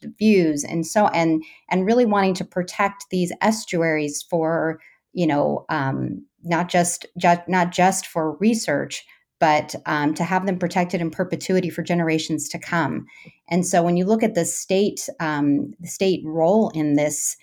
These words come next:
it, it was granted through the C Z M A, um, to the states to decide if there were special estuaries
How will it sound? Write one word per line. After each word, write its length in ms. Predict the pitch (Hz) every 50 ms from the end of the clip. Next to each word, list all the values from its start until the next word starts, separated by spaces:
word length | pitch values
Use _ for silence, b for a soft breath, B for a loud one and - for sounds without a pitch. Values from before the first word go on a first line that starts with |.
| b b b b b _ -
it, 160 | 175 180 - -
it 100 | - 175
was 340 | 165 175 175 165 160 160 - - 170 165 165 170 _
granted 640 | - - 180 175 202 247 262 - 185 165 165 180 180 - _ _ -
through 180 | 185 180 180
the 100 | 175 170
C 200 | 160 - 190 190 180
Z 140 | 185 175
M 160 | 160 151 151 156
A, 480 | 165 196 214 185 156 147 143 151 165 B B B B B B B _ _ -
um, 200 | 165 156 156 160
to 180 | - - 277
the 80 | 320 311
states 460 | - - - 165 147 151 160 - -
to 100 | - -
decide 880 | 170 175 185 185 - - 202 247 269 254 180 147 143 151 170 180 214 - _
if 260 | - 185 180 180 180 170
there 200 | 175 170 185 202
were 560 | 190 180 180 175 170 170 170 170 180 180 175 _ _ -
special 600 | - - - - - 180 214 220 - 226 - -
estuaries 960 | - 190 214 214 - - 185 165 156 156 156 151 156 156 160 170 180 175 -